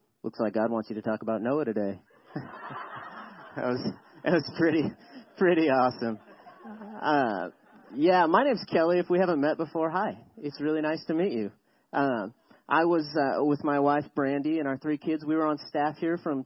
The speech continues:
two thousand ten, and we left, uh, right at the beginning of two thousand thirteen to plant a church in Spokane, and, uh, it's called Center Church. And I just wanna say right up front, thank you so much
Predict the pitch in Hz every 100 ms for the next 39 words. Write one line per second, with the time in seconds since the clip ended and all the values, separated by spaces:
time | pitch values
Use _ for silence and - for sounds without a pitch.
0 | - 165 170 160 147 - 180 175 196 151
1 | 139 147 156 - - - 120 104 101 123
2 | 156 165 135 151 143 - 151 143 143 -
3 | 165 - 185 185 117 98 107 - 131 131
4 | 120 - 139 147 - _ _ _ _ -
5 | 131 - 156 143 165 147 160 190 _ _
6 | _ - 131 131 123 131 117 110 - 147
7 | - - 147 151 - 151 170 - - _
8 | _ _ - - 190 175 185 170 175 143
9 | 147 151 - 147 127 - - 160 180 202
10 | 180 - 170 170 135 117